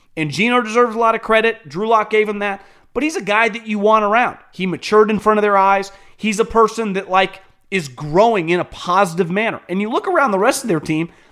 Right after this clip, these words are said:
yeah, D K has some issues with personal fouls. But you know what? I know on any given moment, D K Metcalf, and this is part of the deal,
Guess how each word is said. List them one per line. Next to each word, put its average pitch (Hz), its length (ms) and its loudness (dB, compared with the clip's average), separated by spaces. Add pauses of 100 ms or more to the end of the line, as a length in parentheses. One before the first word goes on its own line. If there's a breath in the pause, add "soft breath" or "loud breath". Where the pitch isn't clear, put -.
(100 soft breath)
yeah, 427 140 2
D 180 280 -2
K 180 420 0 (300 soft breath)
has 202 280 0
some 170 200 -12
issues 190 460 -4
with 170 180 -2
personal 190 360 0
fouls. 196 360 2 (200 loud breath)
But 208 100 -6
you 277 100 -4
know 403 140 2
what? 269 300 2
I 233 100 0
know 254 160 0
on 185 100 2
any 233 160 0
given 247 260 2
moment, 240 320 2 (220 loud breath)
D 185 140 -4
K 247 160 -2
Metcalf, 240 560 0
and 185 100 0
this 175 140 -6
is 160 80 -10
part 196 240 2
of 180 40 -4
the 180 60 -2
deal, 226 320 2